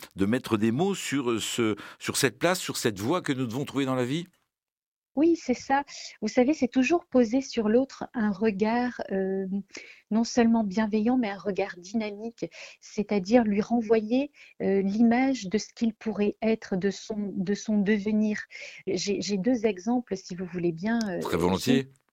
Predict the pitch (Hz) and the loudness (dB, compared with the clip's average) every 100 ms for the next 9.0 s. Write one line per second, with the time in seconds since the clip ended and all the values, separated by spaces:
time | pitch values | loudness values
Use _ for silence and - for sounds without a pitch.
0 | _ _ - - 240 240 226 196 196 190 | _ _ -20 0 4 4 4 0 0 0
1 | 196 180 247 - - 190 165 170 165 160 | 0 -2 -2 -2 0 0 0 -4 -6 -4
2 | 165 170 170 220 - 247 202 156 190 202 | -2 -2 -2 -4 -4 2 2 2 0 0
3 | 226 - 170 170 151 196 185 180 160 190 | -2 -2 -2 -2 -4 -6 -4 -4 -4 -2
4 | 208 170 - 202 - 165 165 165 - - | -2 -2 -4 -12 -8 -6 -4 -6 -10 -20
5 | - 165 180 - - 180 190 - 175 165 | -10 0 0 0 -4 -2 -2 -4 -6 -6
6 | - 190 185 196 - 175 202 262 185 - | -6 -6 -4 -4 -2 -2 0 0 -2 0
7 | 196 208 233 190 165 175 175 170 165 220 | 4 6 6 2 2 4 4 0 -2 -4
8 | - 214 220 _ 196 180 - 196 175 185 | -2 -4 -4 _ 0 0 2 2 2 -2